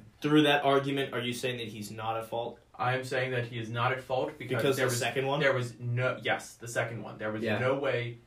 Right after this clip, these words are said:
Speaker 2: he could have possibly had knowledge of this crazy gust of wind.
Speaker 1: Now,
Speaker 3: Mm.
Speaker 1: my argument th-, to refute that would be that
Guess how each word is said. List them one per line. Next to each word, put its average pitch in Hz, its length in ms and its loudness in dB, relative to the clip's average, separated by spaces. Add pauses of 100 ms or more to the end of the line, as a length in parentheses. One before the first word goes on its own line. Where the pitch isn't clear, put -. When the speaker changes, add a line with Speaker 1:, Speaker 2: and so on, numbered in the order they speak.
(140)
Speaker 2:
he 120 80 -10
could 117 140 -8
have - 140 -10
possibly 127 540 -2
had 110 380 -4
knowledge 107 540 -2 (280)
of - 200 -2
this 113 240 -2
crazy 117 380 -2
gust 107 320 -4
of 92 100 -16
wind. - 280 -14 (320)
Speaker 1:
Now, 139 440 4 (320)
Speaker 3:
Mm. 123 100 -6
Speaker 1:
my 156 240 10
argument 135 540 4 (800)
th-, - 200 -4
to 139 100 -2
refute 170 460 6
that 117 340 -2 (240)
would 131 180 0
be 127 260 -2
that 117 240 -6